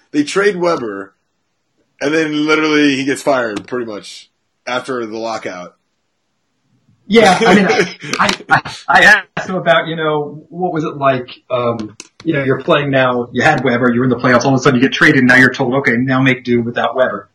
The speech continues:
Speaker 2: And, and again, he was very diplomatic on these issues. I mean, he's, he's, he's at the Verizon Center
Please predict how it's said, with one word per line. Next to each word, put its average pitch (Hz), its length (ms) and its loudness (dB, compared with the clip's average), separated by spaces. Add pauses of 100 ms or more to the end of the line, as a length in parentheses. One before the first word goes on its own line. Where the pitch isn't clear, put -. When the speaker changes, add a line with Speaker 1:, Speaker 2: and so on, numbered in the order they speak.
(120)
Speaker 2:
And, 151 300 0
and 175 80 6
again, 160 300 6
he 196 180 2
was 165 160 2
very 131 560 0 (320)
diplomatic 127 500 4
on 117 120 2
these 117 180 0
issues. 113 300 2
I - 20 0
mean, 110 120 2
he's, 131 220 2 (300)
he's, 156 480 0
he's 190 220 6
at - 80 4
the 143 80 2
Verizon 123 320 4
Center 110 420 0